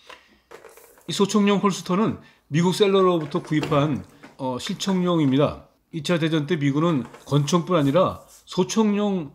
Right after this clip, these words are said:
홀스터도 사용했습니다. 엠원 카빈용뿐 아니라 더 큰 엠원 게런드용도 있고 또 톰슨 기관단총용, 어, 가죽 홀스터도 있습니다. 소총용 홀스터는 오토바이나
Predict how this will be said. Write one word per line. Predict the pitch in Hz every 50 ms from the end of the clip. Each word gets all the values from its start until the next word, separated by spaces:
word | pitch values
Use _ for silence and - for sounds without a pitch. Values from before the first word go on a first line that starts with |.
| - _ -
홀스터도 | 202 196 202 - - 190 170 165 180 180 170
사용했습니다. | - - 180 180 170 143 - 147 127 117 135 135 98 82 - - _ _ _ - - _ _ _ -
엠원 | 143 165 185 180 170
카빈용뿐 | - - 190 175 190 185 180 175 175 165 156 147 180
아니라 | 175 151 139 143 180 190 117 92 - - _ _ _ _ _ -
더 | - 135 156 151 -
큰 | - 190 180 143
엠원 | 135 139 156 165 151
게런드용도 | 143 131 131 151 160 156 156 151 143 139 135 147 127
있고 | 113 - - 147 156 156 151 127 - - - _ _ _ _
또 | - 143 135 139
톰슨 | 139 - 196 208 190 - 208 160
기관단총용, | - 143 160 151 143 147 143 135 143 147 139 135 143 160 190 190 - - _ _ _ _ _ _ -
어, | 131 123
가죽 | 120 - 139 143 165 147
홀스터도 | 175 165 143 - - 156 147 160
있습니다. | 139 147 - 117 113 117 135 107 82 - - _ _ _ _ _
소총용 | - - 190 190 190 202 196 190 196 185
홀스터는 | 180 196 180 - - - 170 180 208 165 113 - - - _ _
오토바이나 | - 147 156 - 185 170 160 160 160 156 156 170 175 151 - - -